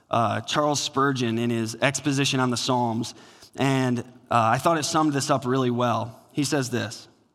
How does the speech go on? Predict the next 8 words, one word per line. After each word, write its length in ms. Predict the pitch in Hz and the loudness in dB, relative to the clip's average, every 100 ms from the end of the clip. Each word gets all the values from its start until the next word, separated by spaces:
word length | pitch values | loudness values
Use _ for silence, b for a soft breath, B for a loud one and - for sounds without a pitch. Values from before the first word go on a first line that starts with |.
| _ _ _ _ _ _ _ _ _ b b b b b | _ _ _ _ _ _ _ _ _ b b b b b
"Hymns 420 | 175 190 226 226 | 0 2 2 0
composed 580 | - 156 143 170 185 175 | 0 -2 0 0 0 0
without 440 | 170 160 156 - | 0 2 2 0
thought 520 | 151 127 113 104 - - b b | 2 2 2 -6 -12 -20 b b
are 140 | - 143 | 0 2
of 120 | 131 | 2
no 260 | 131 143 143 | 2 2 2
worth 580 | 131 120 101 113 - | 0 -2 -4 -10 -20